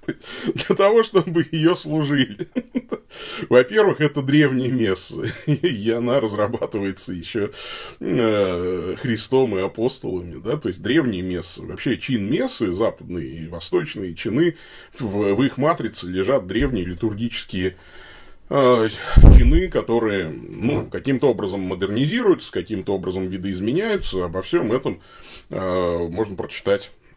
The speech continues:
в учебнике литургики. Назвать плагиатом использование мессы, ну, слушайте,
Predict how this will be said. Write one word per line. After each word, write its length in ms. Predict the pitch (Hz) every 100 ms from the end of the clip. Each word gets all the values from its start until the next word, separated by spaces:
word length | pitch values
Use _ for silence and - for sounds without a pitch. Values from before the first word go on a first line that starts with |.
| _ _ - -
в 100 | 113
учебнике 480 | 110 110 104 98 95
литургики. 600 | 104 113 120 90 76 - - - - - -
Назвать 480 | 135 135 147 147 - -
плагиатом 960 | 143 160 131 156 165 175 - 104 85 - - -
использование 920 | - 98 110 - 143 110 101 101 95
мессы, 680 | 95 151 196 - 151 92 - 101
ну, 420 | - 113 131 -
слушайте, 480 | - 101 - 85